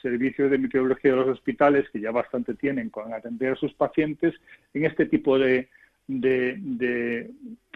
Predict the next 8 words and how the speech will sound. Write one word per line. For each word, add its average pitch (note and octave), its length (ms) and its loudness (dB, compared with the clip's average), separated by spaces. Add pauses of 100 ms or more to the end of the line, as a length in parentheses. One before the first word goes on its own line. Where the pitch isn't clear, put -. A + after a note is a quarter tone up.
eh, C#3 400 -14
estudios F3 540 4
que C3 100 -2
realmente C3+ 380 2
podríamos C3+ 480 2
hacer E3 400 0
cualquier E3 720 2
unidad C3+ 560 2